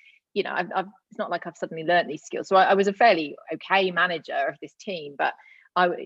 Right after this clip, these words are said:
she one day just kinda held her hands up to me and was like, "Becky, just slow down. I want you to sit. I want you to listen."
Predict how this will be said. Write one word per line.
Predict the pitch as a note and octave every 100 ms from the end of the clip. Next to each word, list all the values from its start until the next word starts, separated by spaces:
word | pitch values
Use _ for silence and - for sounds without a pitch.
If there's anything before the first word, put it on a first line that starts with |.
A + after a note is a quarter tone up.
| - - F#3 _ -
she | - F#3
one | F3 F#3
day | F3+ E3
just | E3+
kinda | - D#3+
held | E3 E3 D#3
her |
hands | E3 E3 E3
up | D#3 -
to | E3
me | D3 D3
and | D3
was | D3+
like, | D#3 A#2+
"Becky, | E3+ E3+ D#3 C#3 - -
just | F3 D3+ _
slow | - - F3 F3
down. | E3 C#3+ C#3+ D3+ E3
I | E3
want | E3 D#3+
you | D#3+
to | -
sit. | - E3 -
I | D#3
want | D3+
you | -
to | D#3+
listen." | E3 E3+ - D3 C3+ -